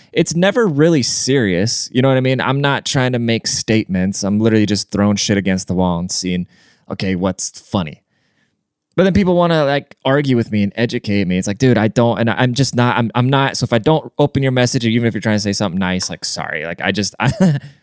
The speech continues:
I, it's, it's the worst, it's the dumbest thing they tell you to do in, like, the social media realm, to not try to respond to everything, but it's like, "Dude, I just can't do it. For my mental health." I'm like that gymnastics chick, you know?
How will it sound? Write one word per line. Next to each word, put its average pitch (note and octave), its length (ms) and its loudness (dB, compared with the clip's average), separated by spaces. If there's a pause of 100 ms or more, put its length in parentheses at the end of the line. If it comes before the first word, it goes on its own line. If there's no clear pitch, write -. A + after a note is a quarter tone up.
(520)
I, E2 340 -6 (140)
it's, B2 360 -2
it's C3+ 160 -2
the C#3+ 100 2
worst, D3 580 2
it's C#3 200 0
the C3+ 100 0
dumbest C3 380 0
thing A#2+ 240 0
they A2 100 0
tell A#2 160 0
you A2 80 2
to G2+ 100 2
do F#2+ 380 2
in, F2+ 200 0
like, F2+ 200 -6
the F2+ 80 -12
social F#2+ 460 -2
media F#2 440 0 (280)
realm, F#2+ 340 -2
to F#2+ 140 -6
not F2 440 -4 (540)
try G#2+ 180 0
to G2+ 80 0
respond F#2 520 0
to - 120 -2
everything, A2 400 0
but G2+ 60 0
it's - 80 -2
like, G2+ 120 -4
"Dude, G#2 120 -2
I F2+ 160 2
just F#2+ 160 -6
can't D2+ 240 -6
do E2+ 140 -2
it. D#2+ 120 -6 (280)
For A#3+ 100 0
my A#3+ 160 0
mental A#3 380 2
health." G3 580 0 (300)
I'm A#2 100 -2
like D3 160 0
that C#3+ 240 2
gymnastics A2+ 800 0
chick, E2 360 -2
you F2 80 -2
know? F#2 220 0